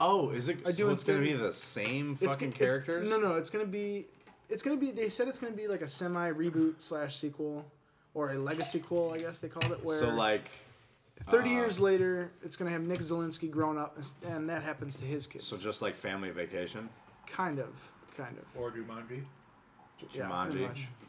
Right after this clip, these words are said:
Speaker 1: Got
Speaker 2: So
Speaker 1: it.
Speaker 2: basically, they have to get Rick Moranis to cameo. I know he, I know
Speaker 1: He
Speaker 2: he
Speaker 1: doesn't wanna do movies anymore.
Speaker 2: Well, if they, he was
Speaker 3: His
Speaker 2: like the
Speaker 3: reason for not doing movies is fucking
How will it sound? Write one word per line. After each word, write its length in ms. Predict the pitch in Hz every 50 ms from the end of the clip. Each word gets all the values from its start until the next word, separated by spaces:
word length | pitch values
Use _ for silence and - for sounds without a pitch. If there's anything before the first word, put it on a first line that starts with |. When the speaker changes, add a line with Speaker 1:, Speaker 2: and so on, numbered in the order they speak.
| - - - - - - - - - - -
Speaker 1:
Got 220 | 170 170 160 165
Speaker 2:
So 80 | 160 175
Speaker 1:
it. 40 | 165
Speaker 2:
basically, 520 | 185 190 185 185 - 175 170 165 160 151 -
they 240 | 202 196 185 214 202
have 240 | 185 180 196 180 -
to 60 | 175
get 100 | 165 139
Rick 160 | 143 139 135
Moranis 360 | 139 131 120 110 113 113 120 -
to 60 | 135
cameo. 320 | 131 131 127 123 123 117 117
I 60 | 123 143
know 140 | 175 190
he, 160 | 196 196 190 185 - - -
I 80 | 147 160
know 120 | 160 160
Speaker 1:
He 40 | 160
Speaker 2:
he 60 | -
Speaker 1:
doesn't 180 | - 131 127 113
wanna 160 | 113 113 107
do 140 | 92 101 123
movies 340 | 120 98 107 135 151 120 85
anymore. 340 | 82 78 78 76 76 76 73 - - - - - - - - -
Speaker 2:
Well, 300 | 196 220 226 226 226 220
if 140 | 208 196 -
they, 200 | 240 240 233 - - - - - - - - -
he 120 | - -
was 140 | 277 285 -
Speaker 3:
His 100 | - -
Speaker 2:
like 60 | - -
the 40 | -
Speaker 3:
reason 260 | - 202 196 160 135
for 140 | - 120 107
not 220 | 110 120 123 117 107
doing 160 | 107 107 104
movies 300 | 104 101 101 107 101 -
is 80 | 101 -
fucking 240 | - - 107 101 101